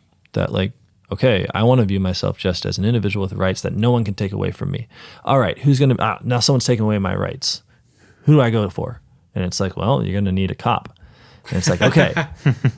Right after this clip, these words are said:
Speaker 1: Uh, you know what I mean? So, like, it,
Speaker 2: Yeah.
Speaker 1: the, the state and the libertarian ideology belong to each other. The, the, the, the, yeah. Now, the other things that I think are worth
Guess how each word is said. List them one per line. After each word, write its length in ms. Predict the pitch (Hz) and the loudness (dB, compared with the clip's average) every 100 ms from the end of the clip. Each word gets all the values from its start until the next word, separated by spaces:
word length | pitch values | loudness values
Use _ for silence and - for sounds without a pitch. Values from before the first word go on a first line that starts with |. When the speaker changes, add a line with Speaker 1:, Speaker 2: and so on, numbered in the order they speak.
| - | -2
Speaker 1:
Uh, 80 | 131 | 0
you 120 | 131 | 4
know 60 | 170 | 6
what 60 | 147 | 6
I 40 | |
mean? 120 | 139 | 4
So, 120 | 123 120 | 4 4
like, 160 | 113 | 2
it, 160 | 107 - | 0 0
Speaker 2:
Yeah. 140 | 98 | 2
Speaker 1:
the, 220 | 110 101 | 2 0
the 120 | - 101 | 0 -2
state 460 | - - 147 143 - | 0 2 2 2 -4
and 180 | 107 95 | -2 -2
the 80 | 95 | 0
libertarian 500 | 101 95 - 98 90 | -2 -4 -2 -2 0
ideology 540 | 87 90 113 110 98 | -2 0 2 2 0
belong 460 | 87 87 107 147 143 | -4 -2 2 4 2
to 140 | - | -2
each 140 | - - | -10 -10
other. 260 | - - - _ - | -12 -14 -20 _ -8
The, 120 | 101 | -6
the, 720 | - - - - - - 107 | -6 -8 -10 -10 -10 -10 -8
the, 320 | 104 90 - 104 | -6 -6 -8 -8
the, 300 | 85 82 98 _ _ | -8 -8 -14 _ _
yeah. 140 | 208 - - - - - _ - _ _ _ - - - - - | -8 -8 -8 -20 -20 -20 _ -20 _ _ _ -20 -20 -20 -14 0
Now, 80 | 123 | 4
the 80 | 131 | 6
other 160 | 185 | 6
things 240 | 175 143 120 | 6 4 6
that 120 | 107 | 4
I 60 | 104 | 4
think 280 | 113 98 - _ _ _ | 0 -2 -6 _ _ _
are 100 | 101 | -4
worth 220 | 95 90 | -2 -2